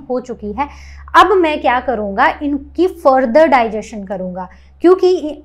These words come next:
अभी तक डाइजेशन सिर्फ और सिर्फ इनिशिएट हुई थी, कंप्लीट डाइजेशन नहीं हुई थी,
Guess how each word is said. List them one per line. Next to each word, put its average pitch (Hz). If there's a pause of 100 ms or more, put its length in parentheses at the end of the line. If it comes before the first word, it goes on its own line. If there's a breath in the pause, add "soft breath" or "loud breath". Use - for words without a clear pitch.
अभी 269
तक 381
डाइजेशन 269
सिर्फ 392
और 349
सिर्फ 339
इनिशिएट 277
हुई 226
थी, 185 (920)
कंप्लीट 302
डाइजेशन 247
नहीं 214
हुई 175
थी, 185